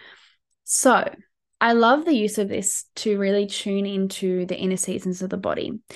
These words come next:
So this can support you to nourish your body correctly and reduce the intensity of discomfort around menstruation or ovulation, and has been shown to reduce pain during menstruation too,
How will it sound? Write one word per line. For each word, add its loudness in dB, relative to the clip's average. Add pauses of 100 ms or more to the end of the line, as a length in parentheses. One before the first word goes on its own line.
(300)
So 6
this 6
can 4
support 0
you -2
to -4
nourish 2
your -4
body -4
correctly 2 (480)
and 2
reduce 0
the -2
intensity -2 (100)
of 2
discomfort -2 (280)
around 2
menstruation 0
or -2 (260)
ovulation, 2 (600)
and 2
has -2
been 2
shown -2
to -6
reduce -2
pain -4
during 2
menstruation -4
too, -4